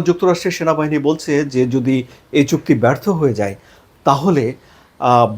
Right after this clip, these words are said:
বিকল্প কি কি পন্থা নিতে হবে সে বিষয়ে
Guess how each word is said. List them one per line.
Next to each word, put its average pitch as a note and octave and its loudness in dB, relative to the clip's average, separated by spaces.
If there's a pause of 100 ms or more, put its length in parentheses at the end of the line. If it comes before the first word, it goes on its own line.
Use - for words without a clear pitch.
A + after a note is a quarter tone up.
বিকল্প G3+ 2 (240)
কি A3 0
কি G3+ -6 (600)
পন্থা E3+ 4
নিতে D3 0
হবে G2+ -4 (320)
সে - 0
বিষয়ে F3 2